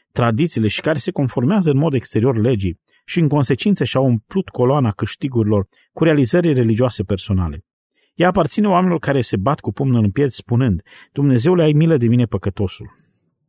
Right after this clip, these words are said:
Dacă v-ați întrebat vreodată cum au fost mântuiți oamenii din Vechiul Testament,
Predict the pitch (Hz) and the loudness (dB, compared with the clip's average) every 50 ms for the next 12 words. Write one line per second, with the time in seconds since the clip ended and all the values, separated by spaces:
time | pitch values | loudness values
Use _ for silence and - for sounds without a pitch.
0 | _ _ _ _ _ - - 147 - 156 160 - - 156 127 139 139 196 233 214 | _ _ _ _ _ -6 -4 0 0 0 0 2 0 0 0 0 0 2 2 2
1 | 151 131 160 165 - - 120 - - 226 220 190 113 - - 139 110 117 113 104 | 2 2 2 0 0 -2 -6 -4 -2 0 0 0 0 -2 -2 -4 -2 -2 -2 -2
2 | - 123 113 - - 120 120 113 101 95 95 95 87 101 110 - - 98 90 - | -2 -4 -4 -4 -4 -2 -2 0 0 0 -2 -2 -2 -2 -4 -4 -4 -6 -6 -6
3 | 92 - - - 90 90 95 90 82 - | -8 -8 -6 -6 -4 -2 -2 -4 -4 -8